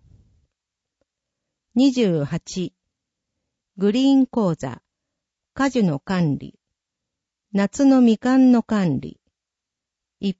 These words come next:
般。八月三日土曜日、一回。午前十時から正午。受講料二百円。教材費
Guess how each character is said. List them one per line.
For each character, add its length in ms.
般。 340
八 300
月 280
三 220
日 240
土 200
曜 280
日、 240
一 160
回。 320
午 180
前 260
十 240
時 120
か 140
ら 120
正 280
午。 300
受 160
講 280
料 340
二 100
百 380
円。 280
教 240
材 240
費 340